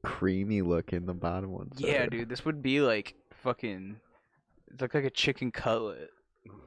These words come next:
Speaker 1: I don't
Speaker 2: And
Speaker 1: like it.
Speaker 2: Yeah, it would get so dirty. Like, this mouse pad gets dirty enough with just, like, cat hair. I have to clean it off. Like, that would just be dis-, fucking disgusting.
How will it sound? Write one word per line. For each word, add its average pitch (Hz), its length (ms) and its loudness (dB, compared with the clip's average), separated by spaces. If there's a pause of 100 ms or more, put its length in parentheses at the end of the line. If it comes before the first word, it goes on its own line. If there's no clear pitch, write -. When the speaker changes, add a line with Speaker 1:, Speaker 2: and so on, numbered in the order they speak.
(520)
Speaker 1:
I - 40 -2
don't 85 120 0
Speaker 2:
And - 80 -2
Speaker 1:
like 87 200 -4
it. 87 360 0
Speaker 2:
Yeah, 113 220 0
it 107 140 -2
would 123 120 -6
get 143 140 -4
so 131 420 -4 (200)
dirty. 110 600 -4 (520)
Like, 120 220 0
this 156 180 2
mouse 120 300 0
pad 110 320 -4
gets - 260 -16
dirty 107 340 -2
enough 101 380 -4
with 104 220 -14
just, - 140 -12
like, 110 120 -6
cat - 320 -4
hair. 90 240 -8
I 90 40 -8
have 98 100 -12
to 104 100 -14
clean 107 300 -8
it 92 80 -8
off. 92 320 -2
Like, 95 160 -10
that 113 160 0
would 123 100 -2
just 117 180 -10
be 110 160 -12
dis-, - 180 -14 (100)
fucking 110 300 -6
disgusting. - 800 -12